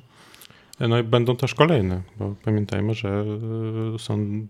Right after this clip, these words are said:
terytoria nadal okupowane przez Rosjan i nie wiadomo, co tam się dzieje. I wszyscy mówią, że po prostu musimy się spodziewać, że tam może być gorzej, bo,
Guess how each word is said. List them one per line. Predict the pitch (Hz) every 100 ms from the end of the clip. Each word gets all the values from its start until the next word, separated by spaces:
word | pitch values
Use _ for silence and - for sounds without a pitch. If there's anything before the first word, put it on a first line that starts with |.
| _
terytoria | - 110 110 104 107
nadal | 110 113 -
okupowane | 110 - 101 101 95 98
przez | -
Rosjan | 98 95 - - 104 113
i |
nie | 101 101 98 98
wiadomo, | 101 98 101
co | 101 -
tam | 98
się | -
dzieje. | 110 95 95 - _ - - -
I | 104
wszyscy | 101 - - 104
mówią, | 104 98 104
że | 98
po | 98
prostu | 95 92 -
musimy | 101 - 104
się | -
spodziewać, | - 110 98 95 101
że | 104
tam | 98
może | 101 101 95 110
być | 110
gorzej, | 131 143 95 90
bo, | 87 90 98